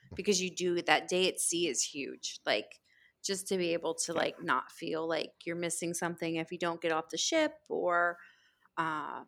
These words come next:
Speaker 1: you know, yeah, it's,
Speaker 2: Mm-hmm.
Speaker 1: it's definitely nice to have that extra, extra time.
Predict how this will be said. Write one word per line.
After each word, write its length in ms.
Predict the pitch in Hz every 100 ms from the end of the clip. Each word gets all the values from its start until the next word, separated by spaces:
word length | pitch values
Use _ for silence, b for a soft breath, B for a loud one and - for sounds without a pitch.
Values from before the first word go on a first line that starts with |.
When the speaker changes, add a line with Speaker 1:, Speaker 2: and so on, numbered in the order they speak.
| -
Speaker 1:
you 100 | 170
know, 220 | 143 -
yeah, 240 | - 175 -
it's, 140 | -
Speaker 2:
Mm-hmm. 100 | -
Speaker 1:
it's 140 | 175 -
definitely 340 | 180 180 160
nice 260 | - 139 -
to 80 | 139
have 180 | -
that 160 | - -
extra, 560 | 127 - - - 107 170 _ _ _ _ _ - -
extra 300 | - - 135
time. 320 | - - 135